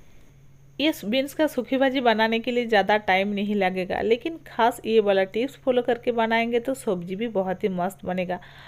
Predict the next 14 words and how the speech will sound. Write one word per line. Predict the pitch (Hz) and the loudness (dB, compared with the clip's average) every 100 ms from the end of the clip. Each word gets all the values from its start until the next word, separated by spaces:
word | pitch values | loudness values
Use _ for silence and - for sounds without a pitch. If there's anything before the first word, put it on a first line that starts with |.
| - - | -10 0
अब | 269 | 0
मैंने | 302 311 277 | 2 2 2
एक | 202 | 0
ही | 214 | -4
साथ | - 190 190 | 0 -2 0
में | 196 185 | -2 2
डाल | 175 185 | 2 4
देती | 196 202 254 | 0 0 -4
हूँ | 262 - | -4 -2
थोड़ी | 190 185 | -2 -2
सी | 190 | -4
नमक | 175 185 226 285 - | -2 -2 -2 -6 -2
और | 190 | -2
डालूँगी | 175 170 175 185 | 2 0 0 -4